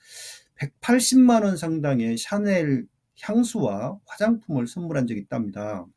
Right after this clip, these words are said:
어, 대통령 당선 축하 뭐 이런 뜻에서, 이 윤석열의 대통령 당선 축하 뭐 이런 뜻에서 전달했다고 하는데 아무튼 이 김건희 씨와의 만남에 그냥 빈손으로 가지 않고,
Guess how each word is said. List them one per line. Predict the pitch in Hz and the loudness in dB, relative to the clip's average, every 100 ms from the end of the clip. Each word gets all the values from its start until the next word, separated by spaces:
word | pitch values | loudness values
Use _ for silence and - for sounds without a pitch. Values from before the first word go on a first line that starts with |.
| _ | _
어, | 123 | -4
대통령 | 156 151 214 233 233 196 | 0 2 8 10 8 6
당선 | 143 165 170 156 | 0 0 0 -4
축하 | - - - 214 | -6 -14 0 2
뭐 | 156 135 123 117 - _ | 2 2 2 -2 -6 _
이런 | 135 156 143 117 | 0 2 2 0
뜻에서, | - - 220 160 110 143 120 92 - - | -2 -6 -4 -2 -2 -2 -4 -8 -14 -10
이 | 127 117 | -6 2
윤석열의 | 139 147 160 151 135 151 120 | 2 2 0 0 2 0 -2
대통령 | - 135 143 139 | -8 -6 -2 0
당선 | 127 123 123 123 | 0 -4 -2 -4
축하 | 113 - - 143 | -4 -12 -4 -2
뭐 | 117 117 | 0 0
이런 | 117 123 | -2 -4
뜻에서 | 143 143 | -6 -8
전달했다고 | - 147 143 135 - 151 120 | -6 -4 -2 -2 -4 -4 -2
하는데 | 127 117 95 | 0 -2 -4
아무튼 | 101 190 196 180 151 202 226 _ _ _ _ _ | -4 -4 -2 -2 -2 -2 -8 _ _ _ _ _
이 | 156 165 165 156 143 - _ _ _ | -4 -2 0 0 0 -4 _ _ _
김건희 | 160 170 185 196 190 | -6 -4 0 2 2
씨와의 | - - 180 170 156 156 180 | 0 -4 -6 -4 2 2 2
만남에 | 147 120 147 175 175 160 151 143 135 156 165 | -2 2 2 2 2 2 2 2 2 2 0
그냥 | 147 156 | -4 -4
빈손으로 | 170 185 190 160 | -2 -2 -2 0
가지 | 139 143 | -2 0
않고, | 117 117 - 151 107 | -2 -4 -2 -2 -2